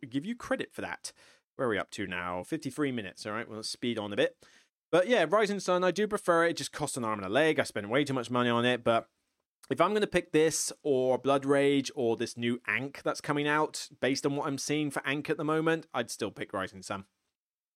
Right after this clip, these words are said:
Thirty-one, Terraforming Mars. Well, you can't get 'em right all the time, Shem, can you? I mean, it's, uh, it's okay if you have three players max and play with Prelude, fine, and maybe use the app because the app's a little bit quicker than playing the physical game.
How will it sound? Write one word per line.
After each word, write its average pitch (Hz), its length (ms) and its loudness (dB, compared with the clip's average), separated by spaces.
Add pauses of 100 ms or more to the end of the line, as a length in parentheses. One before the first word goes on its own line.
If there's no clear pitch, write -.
(300)
Thirty-one, 226 520 4
Terraforming 196 480 4
Mars. 175 400 4
Well, 165 180 4
you 156 80 4
can't 156 220 -2
get 156 100 2
'em 139 140 0
right 147 160 4
all 156 100 2
the 117 60 2
time, 113 240 -2
Shem, 147 420 0
can 139 240 -2
you? 107 240 4
I 110 40 0
mean, 120 160 0
it's, 123 260 -2
uh, 135 240 4 (720)
it's - 80 -4
okay 151 580 4
if 139 100 -2
you 139 120 0
have 127 120 0
three 127 260 2
players 160 360 2
max 135 280 0
and 127 120 -8
play 107 180 -2
with 139 180 -2
Prelude, 117 640 2 (140)
fine, 110 500 0 (300)
and 110 180 -2
maybe 120 280 2
use 120 300 0
the 135 140 -4
app 117 280 -2
because 110 260 -8
the 107 100 -2
app's 107 220 -4
a 113 40 -8
little 113 120 -2
bit 127 160 -4
quicker 107 460 0
than 107 120 -4
playing 101 260 -8
the 104 80 -6
physical 123 360 -4
game. 104 400 0